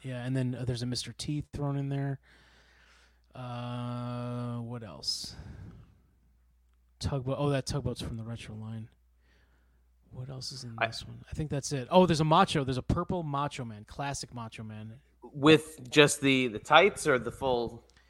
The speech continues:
Speaker 2: the cape
Speaker 1: He's
Speaker 2: and
Speaker 1: got
Speaker 2: everything?
Speaker 1: yellow, he's got yellow boots and knee pads. He's got purple tights, purple bandana, and then he's got, like, um,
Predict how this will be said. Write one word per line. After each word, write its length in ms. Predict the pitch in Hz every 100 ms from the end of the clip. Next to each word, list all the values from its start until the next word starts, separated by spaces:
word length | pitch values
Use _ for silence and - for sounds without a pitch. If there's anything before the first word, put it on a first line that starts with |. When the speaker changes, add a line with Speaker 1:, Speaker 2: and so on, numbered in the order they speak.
| _ _ _
Speaker 2:
the 80 | -
cape 220 | - 135
Speaker 1:
He's 100 | 127
Speaker 2:
and 60 | 139
Speaker 1:
got 140 | 170
Speaker 2:
everything? 160 | 95 101
Speaker 1:
yellow, 460 | 170 190 202 196 190
he's 220 | 143 147
got 200 | 165 151
yellow 280 | 151 175 190
boots 600 | 147 165 180 175 - - 139
and 260 | 139 139
knee 140 | 156 160
pads. 440 | 165 156 151 135
He's 120 | 127
got 160 | 123 127
purple 260 | 160 156 156
tights, 440 | - 143 143 143
purple 320 | - - 151
bandana, 640 | 135 131 131 131 131 135 135
and 120 | 131 131
then 80 | 131
he's 120 | 123
got, 240 | 139 131
like, 220 | 123 120
um, 340 | 123 113 110